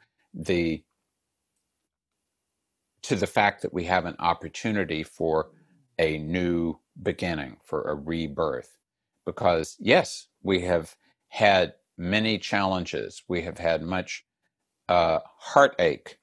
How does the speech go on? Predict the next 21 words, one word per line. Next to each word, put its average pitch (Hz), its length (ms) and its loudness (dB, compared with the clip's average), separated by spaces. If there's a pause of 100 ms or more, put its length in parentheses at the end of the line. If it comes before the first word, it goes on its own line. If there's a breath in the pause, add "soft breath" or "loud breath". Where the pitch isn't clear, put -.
during 82 400 -2
the 78 120 -6
year, 73 420 -2
but 80 100 -2
we 92 120 -2
need 90 300 -2
to - 80 -8
be 90 200 -4
able 87 320 0
to - 280 -12
feel 151 760 -2 (520)
that 101 220 2
heartache, 80 640 -2 (400 soft breath)
let 85 320 -2
go 117 300 4
of 78 120 0
it, 71 240 -6 (1120)
and 101 220 4
then 92 220 2
move 95 280 2
on, 95 340 0